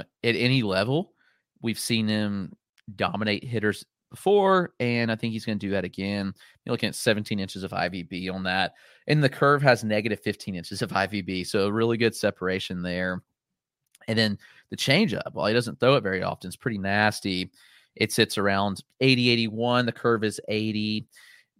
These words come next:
but the changeup has fifteen inches of, of run on it, or fade, which is a beautiful pitch.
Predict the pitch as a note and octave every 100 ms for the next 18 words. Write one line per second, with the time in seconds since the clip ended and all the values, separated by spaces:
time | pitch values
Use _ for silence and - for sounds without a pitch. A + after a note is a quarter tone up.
0 | - C3+ A2+ - D3 F#3 C3 A#2 - C#3
1 | - B2+ A#2+ B2 A2+ A#2 A2+ - _ _
2 | A2 - G#2 E3 F#3+ - - - - A#2
3 | F3 - - - F3 - _ _ _ -
4 | A2 G#2+ D3+ C#3+ - - A#2+ A2+ - -